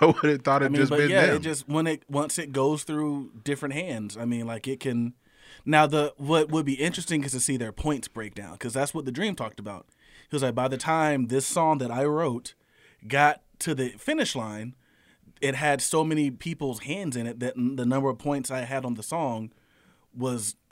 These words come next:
Speaker 2: s-, just kept dwindling." So I'd be curious to know, like, you know, how many points each person's getting on it. And that just really describes, like, when all is said and done, like, royalty payments and things like that, what are they getting paid?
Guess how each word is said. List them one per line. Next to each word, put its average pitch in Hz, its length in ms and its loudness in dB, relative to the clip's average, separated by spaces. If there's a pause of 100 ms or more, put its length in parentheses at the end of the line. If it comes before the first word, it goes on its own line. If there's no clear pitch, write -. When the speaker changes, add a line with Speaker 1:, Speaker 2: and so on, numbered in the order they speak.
Speaker 2:
s-, - 200 -14
just 131 220 -6
kept 151 200 -6
dwindling." 113 560 -4 (540)
So - 180 0
I'd 160 120 6
be 175 120 0
curious 175 300 0
to 147 100 2
know, 147 180 4
like, 131 320 0
you 143 60 2
know, 123 160 2
how 131 160 -2
many 123 160 2
points 131 320 -4
each 120 120 -4
person's 120 340 -4
getting 110 280 -4
on 101 160 -8
it. - 100 -16 (400)
And 139 320 4
that 160 180 4
just 139 140 -4
really 143 160 2
describes, 127 400 0
like, 117 200 -4 (600)
when 139 320 4
all 143 160 8
is 131 80 0
said 139 160 4
and 120 120 0
done, 123 340 0
like, 113 300 -6
royalty 127 460 0
payments 135 340 2
and 127 120 -2
things 135 200 -2
like 127 160 -2
that, 131 220 0 (320)
what 123 400 2
are 127 60 2
they 123 120 0
getting 104 280 -6
paid? - 280 -18